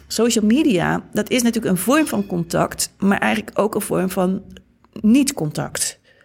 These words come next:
Hè, het echte samen eten, eh,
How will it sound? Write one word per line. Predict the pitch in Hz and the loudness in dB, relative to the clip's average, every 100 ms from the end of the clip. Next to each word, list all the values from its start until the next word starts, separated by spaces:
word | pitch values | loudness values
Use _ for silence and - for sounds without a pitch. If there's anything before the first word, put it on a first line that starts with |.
| - _ _ _ | -20 _ _ _
Hè, | 202 | -4
het | - - - | -4 -6 -4
echte | 277 262 - 202 175 185 | -2 0 -2 0 0 0
samen | - - 175 180 185 | 0 0 2 0 0
eten, | - 180 175 175 160 156 151 156 - | 0 2 2 0 0 0 0 0 -2
eh, | 147 143 | -2 0